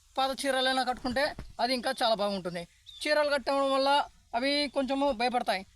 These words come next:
ఎందుకంటే వాళ్ళకు వల వేసినట్టుగా అన్-, ఉన్నట్టు ఉంటుంది. ఇంకా చా-, ఇంకా కొండ ప్రాంతాల దగ్గరలో అయితే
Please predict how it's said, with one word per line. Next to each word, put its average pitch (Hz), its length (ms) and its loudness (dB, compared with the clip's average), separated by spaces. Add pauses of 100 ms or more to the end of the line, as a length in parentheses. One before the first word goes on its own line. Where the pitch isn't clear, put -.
(120)
ఎందుకంటే 277 380 0
వాళ్ళకు 262 460 2
వల 240 220 4
వేసినట్టుగా 262 680 0 (360)
అన్-, 262 160 -2 (240)
ఉన్నట్టు 254 300 0 (360)
ఉంటుంది. 208 340 -2 (340)
ఇంకా 285 180 0 (280)
చా-, 285 800 2
ఇంకా 262 180 0
కొండ 285 240 0
ప్రాంతాల 285 380 0
దగ్గరలో 269 380 0
అయితే 269 400 2